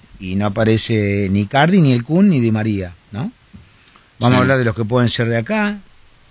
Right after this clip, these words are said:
Speaker 1: ¿Qué nos dejó lo de ayer, no?
Speaker 2: Bueno, todo. Maña-, eh, y, y el lío de San Lorenzo.
Speaker 1: Y el lío yo te dejaba para el final, porque la verdad es un tema desagradable, por, es una noticia fuerte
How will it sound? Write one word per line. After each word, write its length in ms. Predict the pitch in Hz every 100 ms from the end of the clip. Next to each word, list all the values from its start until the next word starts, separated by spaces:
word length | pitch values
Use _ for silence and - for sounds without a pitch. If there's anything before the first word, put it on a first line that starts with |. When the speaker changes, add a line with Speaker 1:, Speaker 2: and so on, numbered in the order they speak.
| _ _ - _ _ _ _
Speaker 1:
¿Qué 120 | - 151
nos 120 | 139
dejó 240 | 131 -
lo 120 | 143
de 60 | 123
ayer, 320 | 120 190 196
no? 280 | 127 151 233 - _ _ _ _ _ _ _ _ _ _ _ _ _ _ _ _ _ _
Speaker 2:
Bueno, 220 | - 143 101
todo. 380 | 170 123 98 - _
Maña-, 200 | 101 120
eh, 280 | 107 101 98 87 85 -
y, 320 | 101 110 101 -
y 60 | 120
el 100 | 107
lío 160 | 147 151
de 60 |
San 140 | 117 113
Lorenzo. 480 | 175 147 104 87 - _ _
Speaker 1:
Y 200 | 113 117
el 160 | 120
lío 260 | 120 135 156
yo 180 | 127 120
te 80 | 113
dejaba 340 | 107 113 117
para 160 | 110 117
el 40 | 110
final, 240 | 131 165
porque 140 | 143
la 60 | 110
verdad 160 | 110 113
es 120 | -
un 100 | 101
tema 180 | 110 110
desagradable, 580 | 101 113 113 139 139 107
por, 260 | 98 98 92
es 180 | 101 110
una 200 | 107 107
noticia 480 | 110 104 107 101
fuerte 520 | 95 143 139 131 160